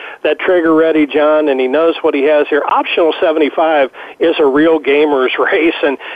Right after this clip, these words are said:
and was at the back of the pack of eight, and wa-, you know, was only six and a quarter out of it, but when hit the afterburners, this was a push-button run here,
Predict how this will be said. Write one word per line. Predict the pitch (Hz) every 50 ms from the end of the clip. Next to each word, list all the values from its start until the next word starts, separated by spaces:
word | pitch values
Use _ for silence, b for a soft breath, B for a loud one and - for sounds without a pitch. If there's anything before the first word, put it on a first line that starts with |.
| B B
and | 170 160 170 160
was | 156 170 -
at | 202 202 -
the | -
back | - - 170 170 196 240 233 -
of | 170
the | 165
pack | - - 180 185 190 185 -
of | 156 131
eight, | 147 156 175 175 180 170 139
and | 139 135 135 135 139
wa-, | 135 139
you | 139 131 156 160
know, | 156 147
was | 139 143 -
only | 233 240 233 180 - -
six | - 175 - -
and | 147
a |
quarter | - - - 165 143 143 143
out | 143 143 139
of | 131
it, | 131 - B B B B B
but | - 147 147
when | 151 143 143 151 147
hit | - 196 202 202
the | - 170 151
afterburners, | 160 165 170 - - 165 135 143 139 139 135 135 135 127 127 B B B B B
this | 185 226 226 -
was | 277 -
a | -
push-button | - - 214 190 151 151 - 180 160 139 143 143
run | 147 147 143 135 123
here, | 120 143 143 135 120 117 113